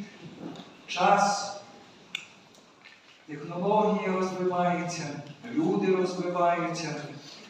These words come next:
люди володіють багатьма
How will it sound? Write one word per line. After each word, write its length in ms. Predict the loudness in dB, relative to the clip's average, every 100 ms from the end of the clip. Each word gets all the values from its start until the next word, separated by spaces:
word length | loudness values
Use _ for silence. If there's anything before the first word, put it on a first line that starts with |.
| -20 -20 -12 -4
люди 260 | 0 2
володіють 920 | 2 4 4 4 2 2 0 -2 -4 -8 -14 -20 -20 -20 -20 -20 -20 -20 -6
багатьма 1000 | -2 0 0 -2 0 4 4 2 -4